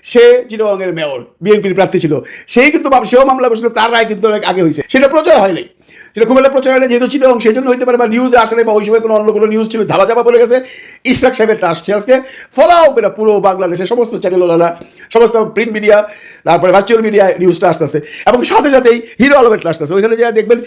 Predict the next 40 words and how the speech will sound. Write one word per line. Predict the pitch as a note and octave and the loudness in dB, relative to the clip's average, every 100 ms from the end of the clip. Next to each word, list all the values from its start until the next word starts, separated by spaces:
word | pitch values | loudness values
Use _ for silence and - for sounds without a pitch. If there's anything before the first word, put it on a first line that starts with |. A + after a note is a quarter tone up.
| - - | -14 -6
সবাই, | - D4+ B3 F3 - - | -2 0 -2 -6 -14 -2
সবাই | C4+ | 0
হিরো | G#3+ G#3+ | 2 2
আলমকে | F3+ E3+ | 0 -2
সাপোর্ট | D#3 D3+ C#3 | -4 -4 -6
করতেছে। | C3+ B2+ - - _ - - - - | -8 -10 -12 -16 _ -20 -20 -20 -8
এখন | - B3+ | -2 0
সবারই | - B3+ C4 | 2 2 0
একটা | A#3 B3+ | -2 -4
কথা, | B3 B3 D#4+ - - - - | 0 0 -2 -8 -20 -20 0
বৈষম্যহীন | D#3+ D#3 C4 C4 C4 | 0 2 -2 -2 -2
রাষ্ট্র | A#3 G3+ A#3 B3+ G4 _ _ - - | -2 -2 -4 -6 -6 _ _ -20 -6
যদি | C#3+ A#3 C4 C4 | 0 2 0 -6
ইশরাক | - - A#3+ | -6 -2 -2
সাহেব | A#3+ A#3 A3 | -2 -6 -2
পায়, | G#3 G#3 | 0 0
তাহলে | G#3 | 0
হিরো | F3+ G3 | 0 2
আলম | G3+ G3 | 2 0
কেন | F#3 F3+ | -2 0
পাবে | F3 | 0
না? | G#3 | 0
অনেকে | D#4 D4+ | 0 0
অবশ্য | C#4 C4 | 0 0
হাসাহাসি | E4 A#3+ A#3+ A#3 | -2 0 -2 -2
করতেছেন, | G#3+ G3 G3 | -4 -2 -2
বলেছে, | G#3+ G#3+ | -4 2
"এই | B3+ B3+ | 2 4
এমপি | A#3+ A#3 A3+ | 2 2 4
হয়ে | A3+ | 2
কি | A3+ | 2
করবেন? | A3 G#3+ A3 | -4 0 0
এমপি | A#3 | -2
তো, | A3 G#3 | -4 -2
তো | G#3+ | 2
নাই, | G3 | 2
এখন | F3+ F#3+ | 2 2
এমপি | A3+ A#3+ | 2 0
তো | |
নাই।" | A#3+ A#3 | 0 0